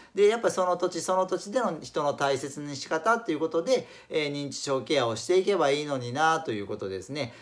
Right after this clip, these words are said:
日本はなんであんなに流行ってんの？ユマニチュードがっていうことを言われていますね。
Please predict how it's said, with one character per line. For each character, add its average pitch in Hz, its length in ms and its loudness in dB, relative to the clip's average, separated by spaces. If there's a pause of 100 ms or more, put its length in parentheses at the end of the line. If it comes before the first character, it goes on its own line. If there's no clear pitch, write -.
(120)
日 170 140 -4
本 208 220 0
は 156 100 4
な 185 140 4
ん 180 60 0
で 160 60 4
あ 127 80 2
ん 127 60 -6
な 127 80 -2
に 120 100 -4
流 131 120 -2
行 131 100 0
っ - 140 -6
て 135 160 0
ん 113 80 -6
の？ 175 240 2
ユ 123 100 -4
マ 120 120 -2
ニ 113 120 -4
チ - 140 -8
ュ 113 80 -4
ー - 20 -6
ド 107 140 -2
が 92 160 -6
っ - 80 -20
て 117 100 -8
い 113 40 -4
う 107 40 -4
こ 104 100 -6
と 104 100 -6
を - 20 -4
言 101 100 -4
わ 104 120 -4
れ 104 80 -6
て 107 100 -8
い 101 80 -8
ま 101 160 -8
す - 80 -16
ね。 170 420 -6